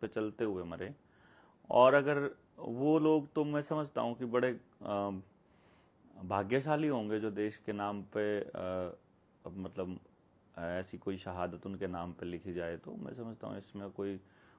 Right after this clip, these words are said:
वो नहीं है। और हमने तो भाई, वही उन ठगा वाली बात है, हमने तो अपना बच्चा भी तैयार कर दिया है आगे देश के लिए, कि टेंशन लेने की जरूरत नहीं है। हम कोई न्यू नहीं है कि एक आदमी चला जाओगा तो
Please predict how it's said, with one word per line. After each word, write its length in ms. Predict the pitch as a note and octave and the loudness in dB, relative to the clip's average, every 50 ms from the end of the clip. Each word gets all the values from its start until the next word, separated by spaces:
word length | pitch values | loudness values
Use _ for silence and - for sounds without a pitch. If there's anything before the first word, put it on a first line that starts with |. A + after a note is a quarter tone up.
| _ _ G2+ | _ _ -2
वो 120 | G#2 A2+ | 0 0
नहीं 140 | G#2 G2 F2+ | 0 0 -2
है। 140 | F2+ G2 A2+ | -4 -4 -2
और 100 | A#2+ A#2+ | 0 0
हमने 300 | A2 G2 F#2+ G2 G2+ G2 | 0 0 0 -2 -4 -2
तो 140 | - G#2+ G#2+ | -2 0 2
भाई, 260 | G#2 G2 G2+ G2+ G#2 - - - - - - - - _ - | 2 2 2 0 -2 -6 -16 -20 -20 -20 -20 -20 -20 _ 0
वही 400 | G#2+ A2 A#2 A#2 A2+ A2 G#2 G2+ - - - _ _ - - - - _ - - - - - - - | 6 8 8 10 8 8 6 4 0 -6 -16 _ _ -20 -20 -20 -20 _ -20 -14 -12 -12 -10 -8 -6
उन 240 | - A2 A#2 G#2+ - - - - - - F2+ - - | -4 -2 -2 -4 -6 -10 -16 -14 -12 -12 -12 -10 -2
ठगा 260 | - B2 A2 A2+ B2 | 0 2 6 8 8
वाली 200 | A#2+ A2+ G#2+ G2+ | 8 8 6 4
बात 320 | G2 F#2+ G#2 G#2+ G#2 - - | 2 2 2 2 2 0 -2
है, 80 | G#2 | -4
हमने 180 | G2+ G2 G2 F#2+ | -2 -2 -4 -4
तो 100 | G2 G2+ | -4 -4
अपना 140 | G2 G#2 G2+ | -4 -4 -6
बच्चा 320 | F#2+ G2 F#2+ - - G2 | -6 -8 -8 -6 -4 -4
भी 100 | F#2 F#2+ | -4 -4
तैयार 260 | F#2 - F#2+ F2+ F2+ | -4 -4 -4 -4 -4
कर 120 | E2 - F2 | -4 -8 -10
दिया 300 | E2+ E2+ - F2 E2+ E2 | -10 -8 -8 -8 -6 -6
है 100 | E2+ F2 | -6 -8
आगे 200 | F2 E2 E2 F2 | -8 -8 -8 -8
देश 260 | E2 F2+ F2+ - - - | -8 -8 -10 -10 -12 -12
के 60 | - | -10
लिए, 220 | E2+ E2 F2 G2+ A2 | -8 -6 -6 -6 -6
कि 120 | - A2+ | -6 -10
टेंशन 400 | F#2+ - - F#2+ F#2 F#2 F#2 F#2 | -10 -8 -8 -8 -8 -8 -8 -10
लेने 260 | F2+ F2+ F2+ F2+ F2+ | -10 -8 -8 -8 -8
की 80 | F2+ F2+ | -8 -6
जरूरत 300 | E2 F2+ F#2 F2+ - - | -6 -6 -6 -8 -8 -12
नहीं 140 | D#2+ D#2 D#2 | -12 -10 -8
है। 200 | F2+ G#2 A2 - _ - - - - - - - _ - - | -8 -10 -10 -12 _ -20 -20 -20 -20 -20 -20 -20 _ -12 -8
हम 220 | - G2 G2+ G2 | -6 -6 -6 -6
कोई 220 | - - G2+ G2+ | -6 -4 -4 -4
न्यू 160 | G2+ G#2 A2 A2 | -4 -4 -6 -6
नहीं 180 | G2 F2 D#2+ | -6 -6 -6
है 180 | E2 F#2+ B2 B2 | -4 -4 -2 0
कि 60 | C3 | 2
एक 300 | B2+ A#2 A#2+ A#2 - - | 2 4 4 2 4 2
आदमी 260 | A2+ A2+ A2 A2+ A2 | 2 2 0 -4 -4
चला 260 | - - G#2+ A2+ A2+ | -2 0 2 2 4
जाओगा 340 | G#2+ A2 G#2+ G#2+ G#2 G#2 G#2+ | 4 4 4 4 2 2 0
तो 140 | G#2 - | 0 -2